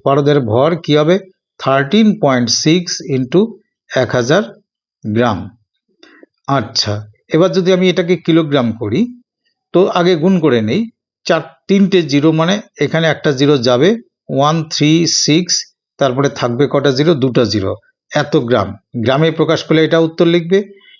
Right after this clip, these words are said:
কিন্তু যদি লিটার যেহেতু বলছে, যদি কেজি করো,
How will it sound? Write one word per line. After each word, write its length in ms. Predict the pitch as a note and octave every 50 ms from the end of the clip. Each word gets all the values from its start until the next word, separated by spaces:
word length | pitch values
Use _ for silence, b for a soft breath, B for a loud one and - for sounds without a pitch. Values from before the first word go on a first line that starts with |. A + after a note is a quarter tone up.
| B -
কিন্তু 300 | E3 E3+ F3 D#3+ F3 D#3+
যদি 240 | C3+ D#3+ D#3 D3+ C3+
লিটার 360 | A#2+ C3 C#3 B2 E3 E3 D3+
যেহেতু 260 | - - D3 C#3+ D#3+
বলছে, 220 | D3+ D#3 D3 D#3
যদি 240 | D3+ C#3 C#3+ C#3 C#3+
কেজি 360 | C#3 - - C#3 C#3+ D3 F3
করো, 320 | D#3 C#3+ C3+ B2 D#3+ G#3+